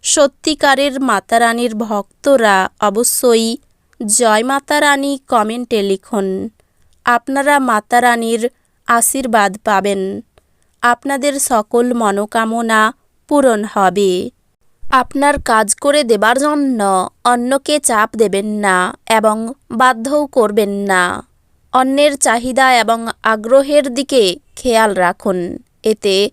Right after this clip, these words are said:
অপার সুখ লাভ করবেন। সম্পত্তি সংক্রান্ত কারবার বাস্তবায়িত হবে এবং অবিশ্বাস্য লাভ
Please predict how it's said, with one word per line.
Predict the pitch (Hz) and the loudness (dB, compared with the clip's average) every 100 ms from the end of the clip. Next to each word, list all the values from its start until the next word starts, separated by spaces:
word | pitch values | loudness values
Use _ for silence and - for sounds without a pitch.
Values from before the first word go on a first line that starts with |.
| _ _ - | _ _ -2
অপার | 240 269 269 269 | 0 2 0 0
সুখ | - 220 - | -4 -6 -4
লাভ | 202 185 185 - | -2 -2 -2 -4
করবেন। | 196 180 196 185 170 185 240 _ _ _ _ - | -2 2 2 0 -4 -8 -14 _ _ _ _ -6
সম্পত্তি | - 269 254 302 - - 320 | 0 0 2 0 0 -2 0
সংক্রান্ত | 330 254 254 254 247 254 262 247 | 0 -2 0 0 0 0 -2 0
কারবার | 233 196 202 208 202 214 - _ _ | 0 0 0 0 2 0 -6 _ _
বাস্তবায়িত | 233 233 - - 247 233 196 190 - 185 202 | -2 0 -2 -2 0 2 0 -2 -4 -4 -2
হবে | 185 185 180 170 - _ - | -2 -2 -4 -6 -12 _ -2
এবং | 208 196 202 208 - _ _ - | 0 0 -2 -6 -12 _ _ -2
অবিশ্বাস্য | 233 262 - 294 - - 294 262 | 0 0 -4 -2 -2 0 2 2
লাভ | 208 190 | 2 0